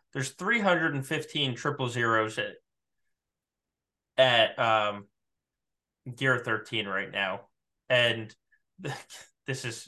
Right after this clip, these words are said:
just makes me sad. There's four hundred and fifty-six Omicrons applied. <laughs> So there's, like, a hundred and forty people that, uh,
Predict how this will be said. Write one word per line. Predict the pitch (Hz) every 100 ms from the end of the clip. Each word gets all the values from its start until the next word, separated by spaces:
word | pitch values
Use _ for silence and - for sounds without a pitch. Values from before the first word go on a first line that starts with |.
| -
just | 123 -
makes | 98 -
me | 101
sad. | - 110 101 98
There's | 110 -
four | 175 175
hundred | 160 135 123
and | 127
fifty-six | 127 - 117 - 113 - - - _ -
Omicrons | 120 110 101 98 101 -
applied. | - 98 104 107 _ _ -
<laughs> | 165 - _ _ _ _ _ _ _ _ _ _ _ - - - - _ -
So | - - 180 160 147 - - - -
there's, | 160
like, | 175 165
a | 151
hundred | 165 160 156
and | 135 123 120
forty | - - 131 123 117 107 _ _ _ _ -
people | 127 - 104 101
that, | 107 107
uh, | 104 101 101